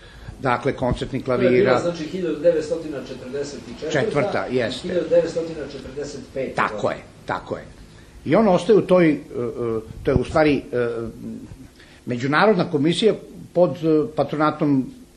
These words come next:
Speaker 1: kanadske armijske uprave, ili već kako li se to zvalo, nije važno. I onda se otkrivaju ukradene violine, skupocene, odnosno otete od jevrejskih, uglavnom, porodica,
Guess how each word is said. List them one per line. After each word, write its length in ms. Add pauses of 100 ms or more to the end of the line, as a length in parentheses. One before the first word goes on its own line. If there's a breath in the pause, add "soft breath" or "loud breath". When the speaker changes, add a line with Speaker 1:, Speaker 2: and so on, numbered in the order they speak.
(220)
Speaker 1:
kanadske 680 (640)
armijske 440
uprave, 440
ili 240
već 300
kako 260
li 80
se 120
to 140
zvalo, 300
nije 180
važno. 300 (880 loud breath)
I 160
onda 360
se 180
otkrivaju 840 (240)
ukradene 540
violine, 600
skupocene, 960 (500 loud breath)
odnosno 520
otete 500 (100)
od 120
jevrejskih, 480
uglavnom, 360
porodica, 720